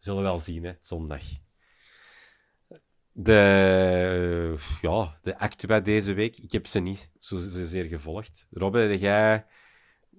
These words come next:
in navolging van uw sadomasochisme nog verder beelden bekeken of, of het nieuws gelezen? Heb jij Extra Time gezien, bijvoorbeeld? Ik weet niet.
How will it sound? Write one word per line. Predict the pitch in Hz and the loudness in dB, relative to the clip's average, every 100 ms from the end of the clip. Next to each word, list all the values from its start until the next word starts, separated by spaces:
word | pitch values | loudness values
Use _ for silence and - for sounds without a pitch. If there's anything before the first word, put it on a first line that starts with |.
| _ | _
in | 113 104 | -4 4
navolging | 101 107 110 110 113 104 | 8 8 8 4 4 2
van | 107 101 104 _ | 2 0 -8 _
uw | 110 101 90 - 101 98 98 117 _ _ _ _ _ _ _ | -8 -6 -6 -4 -2 0 -2 -6 _ _ _ _ _ _ _
sadomasochisme | - 98 98 95 98 - 113 110 117 113 117 _ | -14 -8 -6 -6 -8 -6 -6 -4 -4 -4 -8 _
nog | 113 95 - | -12 -12 -14
verder | - 104 101 98 | -6 -4 -4 -6
beelden | 90 87 90 101 104 101 | -8 -10 -4 -4 -2 -4
bekeken | 101 - 107 110 113 | -4 -4 -6 -6 -8
of, | 104 - | -8 -10
of | 98 - - _ - | -14 -16 -20 _ -8
het | 95 95 | -8 -6
nieuws | 98 107 - - - | -4 -4 -6 -16 -20
gelezen? | _ 95 101 101 | _ -6 -4 -6
Heb | 135 | -4
jij | 185 185 | -4 -4
Extra | - 95 - 98 | -8 -16 -8 -8
Time | - 95 101 | -2 -4 -4
gezien, | 101 98 101 | -8 -8 -8
bijvoorbeeld? | 101 101 104 104 107 - | -8 -8 -8 -8 -12 -12
Ik | |
weet | 98 95 | -8 -8
niet. | 110 | -10